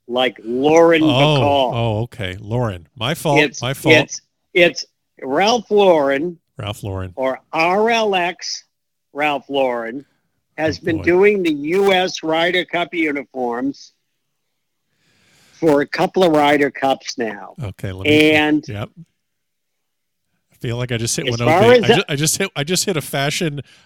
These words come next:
Speaker 2: uh, I just got a two-stroke penalty in fashion, and, uh, and, and you called me on it. So that, I appreciate you setting me straight.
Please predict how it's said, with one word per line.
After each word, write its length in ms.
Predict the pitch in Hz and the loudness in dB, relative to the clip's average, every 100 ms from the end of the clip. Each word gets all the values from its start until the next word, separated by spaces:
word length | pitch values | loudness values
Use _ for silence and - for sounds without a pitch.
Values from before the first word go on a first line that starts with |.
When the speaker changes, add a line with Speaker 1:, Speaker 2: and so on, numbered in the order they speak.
| - | -10
Speaker 2:
uh, 240 | 127 120 | -4 -4
I 60 | 135 | -4
just 200 | 139 151 | -6 -4
got 140 | 165 | -2
a 40 | 127 | -4
two-stroke 560 | - 170 165 165 147 | -2 -2 0 -2 -2
penalty 360 | - 135 135 123 | -2 -6 -4 -6
in 80 | 110 | -8
fashion, 580 | - 120 113 - 98 92 _ _ | -4 -4 -4 -6 -10 -14 _ _
and, 260 | - 107 104 | -10 -8 -6
uh, 260 | 104 104 117 | -4 -4 -6
and, 240 | 117 104 | -10 -12
and 180 | - 107 | -14 -12
you 80 | 107 | -10
called 300 | - 113 107 | -4 -4 -4
me 60 | 98 | -10
on 180 | 87 | -12
it. 100 | 85 | -12
So 120 | - 98 | -10 -8
that, 260 | 101 107 - | -8 -8 -10
I 60 | |
appreciate 420 | 104 - 113 143 | -12 -8 -8 -8
you 80 | 101 | -10
setting 240 | - 127 110 | -10 -10 -10
me 80 | |
straight. 400 | 101 - 101 90 | -12 -10 -10 -12